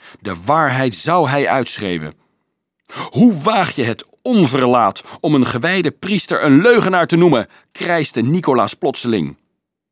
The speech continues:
"Ik durf nog veel meer," schreeuwde Dolf over zijn toeren.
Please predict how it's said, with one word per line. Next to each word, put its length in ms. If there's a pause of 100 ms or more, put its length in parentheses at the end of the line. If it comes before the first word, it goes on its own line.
(420)
"Ik 340
durf 300
nog 220
veel 220
meer," 440 (200)
schreeuwde 680
Dolf 320
over 260
zijn 200
toeren. 420